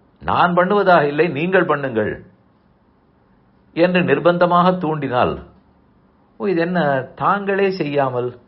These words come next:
இதை போல எந்த காரியத்தையும் இவர்கள் செய்யாமல் பிரத்தியாரை போய் தூண்டுகிறார்களே" என்று கண்டிப்பாக தோன்றும்.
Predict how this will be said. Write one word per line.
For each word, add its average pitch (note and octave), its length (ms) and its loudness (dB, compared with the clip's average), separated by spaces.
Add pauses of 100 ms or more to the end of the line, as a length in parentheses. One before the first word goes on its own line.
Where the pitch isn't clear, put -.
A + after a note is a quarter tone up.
(880)
இதை B2 280 0
போல F3 240 4 (140)
எந்த C#3 280 2
காரியத்தையும் F#3 600 2
இவர்கள் D3+ 320 0
செய்யாமல் A#2+ 480 -2 (760)
பிரத்தியாரை F#3 520 2
போய் E3 220 -4
தூண்டுகிறார்களே" A#2 680 0 (760)
என்று G#2+ 200 -4
கண்டிப்பாக C#3 520 0
தோன்றும். G2 460 -4